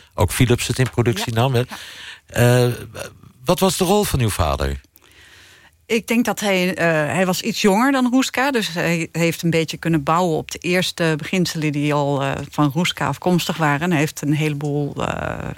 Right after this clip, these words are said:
Speaker 2: extra dingen toegevoegd die de elektronenmicroscoop, eh, nou, waardevoller maakte voor het veld. Ehm, en heeft daarmee ook geprobeerd om dat hier in Nederland aan de,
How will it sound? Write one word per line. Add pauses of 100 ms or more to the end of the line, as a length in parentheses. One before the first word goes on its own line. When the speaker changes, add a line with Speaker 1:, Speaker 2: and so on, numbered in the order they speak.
Speaker 2:
extra
dingen
toegevoegd
die
de
elektronenmicroscoop,
eh, (200)
nou,
waardevoller
maakte
voor
het
veld. (640)
Ehm,
en
heeft
daarmee
ook
geprobeerd
om
dat
hier
in
Nederland
aan
de,